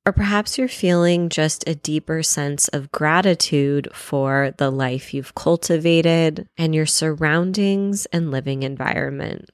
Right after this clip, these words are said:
Libra, some positive news is on its way to you when Venus clashes into Neptune. You could be spending your day doing some sort of hobby or craft or creative project.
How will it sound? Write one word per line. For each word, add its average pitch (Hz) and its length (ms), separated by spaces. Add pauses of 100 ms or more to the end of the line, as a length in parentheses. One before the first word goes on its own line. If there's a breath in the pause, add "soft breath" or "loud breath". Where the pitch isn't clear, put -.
(240)
Libra, 156 640
some 170 320
positive 151 640
news 196 500
is 165 240
on 143 260
its - 220
way 147 320
to - 180
you 139 480
when 147 280
Venus 160 440
clashes 143 560
into 143 380
Neptune. - 880 (240)
You 160 140
could 147 260
be 143 140
spending 143 500
your 143 140
day 139 420
doing 143 360
some 135 340
sort 135 320
of 131 100
hobby 156 800
or 131 80
craft 147 800
or - 60
creative 135 520
project. 147 1000